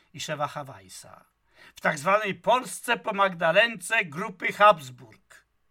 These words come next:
na słupa Aleksandra Kwaśniewskiego, T W Olek, Kwacha. Tej drugiej sitwy,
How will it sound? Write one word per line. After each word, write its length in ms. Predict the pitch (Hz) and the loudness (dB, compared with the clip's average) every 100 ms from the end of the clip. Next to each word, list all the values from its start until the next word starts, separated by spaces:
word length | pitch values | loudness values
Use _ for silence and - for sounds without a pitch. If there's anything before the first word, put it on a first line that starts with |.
| _ - 175 | _ -14 -8
na 140 | 165 180 | -4 -4
słupa 540 | - 165 - 196 233 - _ - | -4 -12 -2 0 0 -4 _ -6
Aleksandra 520 | 196 196 - 151 190 | -4 -4 -6 -8 -8
Kwaśniewskiego, 920 | 185 190 - 190 - - 220 190 120 | -8 -10 -8 -12 -12 -10 -8 -8 -12
T 220 | 98 156 151 | _ -12 -12
W 280 | 202 - - | -12 -12 0
Olek, 680 | 233 214 127 - _ - _ _ _ _ | 4 4 0 -16 _ -20 _ _ _ _
Kwacha. 640 | - 214 214 - 139 123 _ _ _ _ _ _ _ _ _ _ _ _ _ _ _ _ | 2 6 6 4 -14 -18 _ _ _ _ _ _ _ _ _ _ _ _ _ _ _ _
Tej 200 | 151 151 | -14 -12
drugiej 400 | 160 208 135 107 | -10 -10 -12 -14
sitwy, 680 | - 165 - - 160 180 | -14 -16 -20 -20 -18 -18